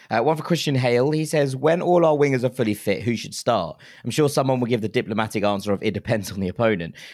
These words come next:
Um, but we'd like to know who you all think has done enough to earn a starting spot. For me at the minute,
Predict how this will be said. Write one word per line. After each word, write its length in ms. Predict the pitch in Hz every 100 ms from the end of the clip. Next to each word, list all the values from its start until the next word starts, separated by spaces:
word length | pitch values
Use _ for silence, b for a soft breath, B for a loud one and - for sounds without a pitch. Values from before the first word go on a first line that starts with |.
| B
Um, 180 | 113 104
but 120 | 123
we'd 120 | 135
like 220 | 143 143
to 80 | 135
know 160 | 135 127
who 80 |
you 160 | 120 117
all 80 | 113
think 180 | 117 104
has 80 |
done 180 | - 110
enough 340 | 104 101 101 -
to 200 | - 104
earn 140 | 98
a 40 |
starting 380 | 95 104 92 90
spot. 320 | - 92 80
For 80 | -
me 160 | 113 120
at 80 | 104
the 80 |
minute, 340 | 104 101 98